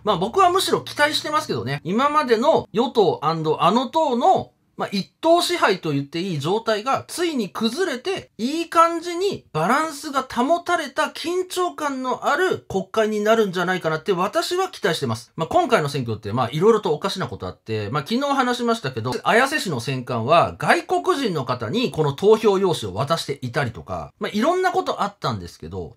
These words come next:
東京のある投票所で比例の紙が出てこないっていうアクシデントがあったっていうエスエヌエス投稿が物議を醸してます。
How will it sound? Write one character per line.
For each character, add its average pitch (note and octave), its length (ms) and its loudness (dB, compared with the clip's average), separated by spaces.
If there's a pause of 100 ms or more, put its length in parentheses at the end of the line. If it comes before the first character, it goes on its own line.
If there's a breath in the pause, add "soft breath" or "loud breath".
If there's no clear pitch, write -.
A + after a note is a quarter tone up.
東 G#4 380 6
京 F4+ 260 4
の C#4 220 -4
あ F4 120 6
る D#4+ 280 2
投 F3+ 260 2
票 E3 260 0
所 C#3 140 -2
で F#2 240 -8
比 A3 200 -2
例 G#4 360 4
の F#4+ 340 2 (100)
紙 E4 340 -2
が F3+ 200 2
出 D#4+ 160 0
て G#4+ 240 4
こ G4 140 0
な F4+ 160 4
い B3+ 60 -4
っ - 20 -10
て A3 300 -8
い A3+ 80 2
う A#3+ 220 0 (100)
ア C4 180 6
ク D4+ 100 -8
シ A3 160 -8
デ F3+ 140 0
ン D#3 80 -6
ト D3 160 -4
が C3 200 -6
あ F3 80 6
っ - 120 -4
た A#2 140 -2
っ - 100 -10
て - 80 -6
い D#4+ 80 2
う E4+ 200 0
エ G#3 100 4
ス C4 160 -6
エ D4 100 -4
ヌ C#4+ 80 -6
エ C#4 140 -2
ス B3 160 -10
投 B3 240 0
稿 D3+ 180 -2
が C4 280 0 (280 soft breath)
物 F#3+ 280 0
議 F3+ 120 0
を D#4+ 100 2
醸 E3+ 240 2
し D#3+ 80 -4
て A#2+ 80 -4
ま F2 120 -6
す。 - 140 -20